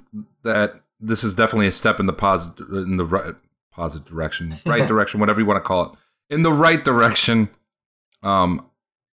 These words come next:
Speaker 1: I, I, I, I just prefer my, my puzzles in-game. But let me tell you, shout out to the community. Shout out to Bungie for putting this together. This is really, really great.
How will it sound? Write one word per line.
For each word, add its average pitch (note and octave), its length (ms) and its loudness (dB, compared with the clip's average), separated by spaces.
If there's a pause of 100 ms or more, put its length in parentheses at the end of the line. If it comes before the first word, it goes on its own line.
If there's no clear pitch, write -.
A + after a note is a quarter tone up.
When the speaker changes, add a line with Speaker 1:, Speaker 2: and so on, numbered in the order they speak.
(220)
Speaker 1:
I, G#2+ 580 2
I, - 20 -2
I, G#2+ 220 2
I G#2 60 2
just G2+ 320 -2
prefer G2+ 320 -2
my, F#2+ 260 2
my F#2 160 2
puzzles F2 400 -4
in-game. D#2+ 560 -4 (120)
But A2 420 0 (580)
let A2 140 0
me A2+ 80 2
tell G#2+ 200 2
you, F#2 140 2 (300)
shout A#2 240 4
out A#2+ 200 2
to A2 80 -2
the F2+ 100 0
community. A2 680 2
Shout A2 300 2
out G#2 140 2
to F2 60 -8
Bungie G2+ 380 2
for - 80 -12
putting G2+ 280 2
this G2+ 200 0
together. G2 420 0 (380)
This F2+ 160 -6
is G2 100 0
really, G2 260 2
really F#2 240 0
great. F#2+ 400 -2